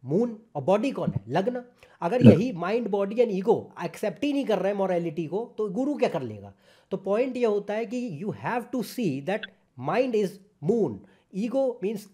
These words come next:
Speaker 1: identity, ego does not mean pride, ego means what I identify with, ये मैं हूँ,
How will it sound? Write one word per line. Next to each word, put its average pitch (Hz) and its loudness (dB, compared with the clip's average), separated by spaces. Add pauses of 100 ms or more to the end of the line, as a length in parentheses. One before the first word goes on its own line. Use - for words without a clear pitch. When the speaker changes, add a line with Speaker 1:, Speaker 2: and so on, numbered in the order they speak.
(160)
Speaker 1:
identity, 190 2
ego 247 0
does 240 2
not 254 0
mean 254 -6
pride, 175 -2
ego 240 4
means 233 -6
what 240 -2
I 233 -2
identify 208 -4
with, 202 -2 (480)
ये 220 4
मैं 208 0
हूँ, 190 -2